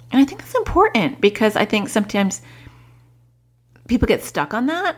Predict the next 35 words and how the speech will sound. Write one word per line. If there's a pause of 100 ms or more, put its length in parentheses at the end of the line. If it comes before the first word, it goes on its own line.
and
then
they
resent
each
other
or
they
get
angry, (460)
um,
or (400)
they
feel
so
guilty (400)
that
they
are
paralyzed. (320)
And
so
they
wind
up
accommodating
their
child's
anxiety
because
they
think
they
caused
it,